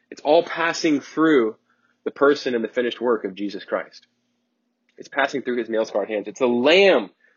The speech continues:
that's opening the seals and setting off the trumpets and setting off the pouring of the bowls.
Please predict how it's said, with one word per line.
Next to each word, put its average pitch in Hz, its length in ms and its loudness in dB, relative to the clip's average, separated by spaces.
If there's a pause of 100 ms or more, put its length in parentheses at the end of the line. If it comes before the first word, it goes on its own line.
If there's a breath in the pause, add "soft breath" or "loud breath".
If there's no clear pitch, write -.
that's - 100 -18
opening 120 320 -4
the 104 80 -8
seals 87 460 -12 (920)
and - 140 -14
setting 113 220 0
off 104 180 -2
the 92 80 -14
trumpets - 540 -12 (840)
and 101 260 -8 (260)
setting 107 320 -6
off 101 220 -4
the 95 100 -4
pouring 101 480 -6 (640)
of 101 120 -12
the 95 100 -12
bowls. 82 320 -12